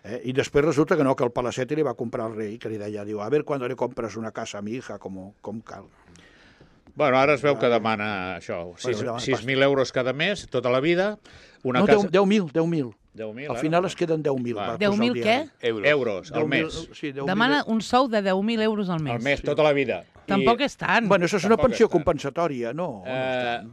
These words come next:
Speaker 2: eh, una casa per viure i, a més a més,
Speaker 3: Ah.
Speaker 2: totes les despeses dels fills que les
Speaker 1: Sí.
Speaker 2: pagui ella.
Speaker 1: Ah, i l'escolta, mantindre l'escolta.
Speaker 2: Bueno, sí, també,
Speaker 1: Sí,
Speaker 2: també,
Speaker 1: sí,
Speaker 2: sí.
Speaker 1: mantindre l'escolta,
Speaker 3: Uf,
Speaker 1: sí.
Speaker 3: home, Déu-n'hi-do tot el que demana.
Speaker 4: Està bé.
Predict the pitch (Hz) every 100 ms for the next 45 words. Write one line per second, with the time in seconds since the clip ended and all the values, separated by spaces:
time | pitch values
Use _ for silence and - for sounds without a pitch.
0 | - 127 120 120 117 117 147 143 147 151
1 | 151 135 147 147 170 180 202 220 147 135
2 | 147 135 147 160 190 190 147 147 143 127
3 | - 135 135 123 123 - 165 170 196 -
4 | - - - - 120 113 113 110 110 -
5 | 117 110 107 107 104 90 90 175 202 185
6 | - 202 147 143 147 185 160 151 - 113
7 | 104 107 98 110 107 127 113 110 - 101
8 | 107 95 95 135 147 131 156 151 139 -
9 | 117 98 - 160 190 180 - 180 175 175
10 | 196 165 156 151 147 151 156 165 123 _
11 | - 98 90